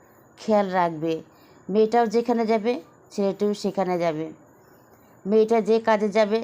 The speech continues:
ছেলেটাও সেই কাজের জন্য হয়তো যাবে। সেখানে গিয়ে হয়তো তাকিয়ে তাকিয়ে দেখলো এবং ন-, চোখে চোখে চোখ পড়ে গেল,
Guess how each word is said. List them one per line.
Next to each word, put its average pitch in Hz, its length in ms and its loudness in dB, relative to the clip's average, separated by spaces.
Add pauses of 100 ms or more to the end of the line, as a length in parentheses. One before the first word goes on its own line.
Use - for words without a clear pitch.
(120)
ছেলেটাও 208 400 2
সেই 202 260 -4
কাজের 185 260 -2
জন্য 180 240 -2
হয়তো 170 300 0
যাবে। 156 300 -2 (540)
সেখানে 196 400 -2
গিয়ে 185 220 0
হয়তো 185 200 -4 (100)
তাকিয়ে 175 320 -4
তাকিয়ে 170 260 -4
দেখলো 156 400 -4 (640)
এবং 180 280 0
ন-, 180 220 -2
চোখে 196 220 -2
চোখে 185 320 -4
চোখ 190 160 -2 (100)
পড়ে 175 220 -2
গেল, 160 200 0